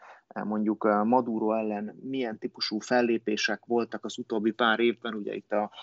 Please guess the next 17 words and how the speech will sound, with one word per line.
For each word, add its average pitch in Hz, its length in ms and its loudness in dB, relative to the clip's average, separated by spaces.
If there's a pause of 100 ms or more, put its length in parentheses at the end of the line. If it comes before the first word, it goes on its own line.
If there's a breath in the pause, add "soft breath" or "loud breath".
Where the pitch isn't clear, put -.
(140)
elvetélt 110 760 2
partra 113 380 2
szállástól 107 760 -8
kezdve 107 440 -6
a 101 120 -2
drónon 113 460 -2
keresztül 107 500 -4
történt 107 440 2
bombán 107 440 4
át, 113 260 4
azért 110 240 0
Maduro 117 420 4
ellen 110 260 4
elég 110 240 2
kemény 107 340 -4
támadások, 101 800 -2
eh, 104 160 2